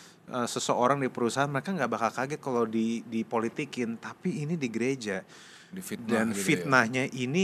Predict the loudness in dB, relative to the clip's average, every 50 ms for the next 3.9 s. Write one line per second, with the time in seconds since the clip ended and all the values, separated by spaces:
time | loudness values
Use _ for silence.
0 | 4 4 2 0 0 -2 -4 -4 -2 0 2 2 2 2 0 -2 -4 -4 -6 -10
1 | -10 -8 -8 -8 -8 -8 -8 -6 -4 -6 -4 -2 0 4 6 6 6 6 4 0
2 | -6 -8 -8 -8 -8 -8 -10 -10 -10 -6 -2 2 4 6 8 8 10 10 8 8
3 | 6 4 2 2 2 2 0 -2 -4 -6 -6 -6 -6 -6 -4 -4 -4